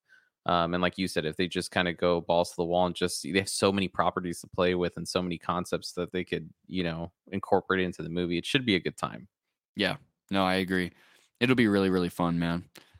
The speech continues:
Speaker 2: Um, yeah, so I think that's our thoughts on Deadpool three. What's your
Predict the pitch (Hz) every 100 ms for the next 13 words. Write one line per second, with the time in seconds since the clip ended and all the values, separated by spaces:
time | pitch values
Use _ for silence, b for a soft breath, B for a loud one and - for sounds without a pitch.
0 | b 92 95 90 87 85 82 82 90 -
1 | 98 139 127 - 196 202 131 117 - 107
2 | 104 104 - 98 95 104 - 101 - 107
3 | 120 104 120 131 113 101 98